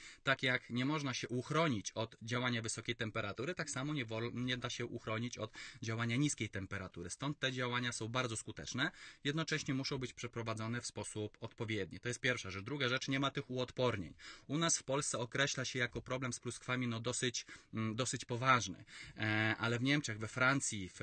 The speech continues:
w tych krajach wysoko rozwiniętych, w Stanach Zjednoczonych ten problem jest po prostu razy dziesięć, więc, e, i skala uodpornień, e, pluskiew na środki chemiczne jest także wyższa. Stąd te metody są coraz bardziej popularne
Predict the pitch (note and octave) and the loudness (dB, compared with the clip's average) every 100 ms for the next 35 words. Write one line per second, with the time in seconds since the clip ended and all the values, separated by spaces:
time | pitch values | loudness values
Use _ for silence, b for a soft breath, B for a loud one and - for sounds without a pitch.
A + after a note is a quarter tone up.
0 | G2+ - G#2 A#2+ A#2 A2+ A2+ C3 B2 A#2 | -4 -4 -2 2 4 2 0 -2 -2 -2
1 | A2 G#2+ G2 - - B2+ C3+ A2+ A2 G#2+ | 0 -2 -2 -6 -4 0 2 2 -2 -4
2 | - G#2+ A2 B2+ A2+ B2+ B2 A#2+ A2+ - | -4 -4 -4 -6 -2 -2 0 0 0 -4
3 | - A2 - A2 G#2+ G#2 G#2+ A2+ G#2+ F#2+ | -6 -6 -4 0 0 0 0 0 0 -4
4 | F#2 G#2+ G#2 - B B B - A2+ - | -6 -4 -4 -6 B B B 0 0 2
5 | A2+ - - - C3 C3+ - B2 A2+ - | -4 -4 -6 0 2 2 2 0 0 0
6 | F#3+ F#3+ A2+ G2 E2+ - G#2 G#2 G2+ - | 2 4 2 0 -2 -4 -2 0 -2 -2
7 | C#3 - G#2+ A2+ G#2+ - B2 - - G#2+ | -4 -2 -4 -2 -4 -2 0 0 2 0
8 | G#2+ - B2+ A2+ - - A#2 A#2 A2+ A#2 | 0 0 2 2 0 2 4 4 2 0
9 | B B B A2 C3 - - - - A#2 | B B B 2 2 2 -2 -4 -4 -2
10 | B2 - B2+ B2+ B2 B2 A#2+ A#2+ A#2+ B | -2 -2 0 0 0 0 2 2 0 B
11 | B - A#2 B2+ B2 A#2 B2+ A#2+ G#2+ - | B -2 0 2 2 2 2 2 -2 -4
12 | B2 C3 B2 G2 G2+ A#2 E3 | -4 0 0 0 0 2 0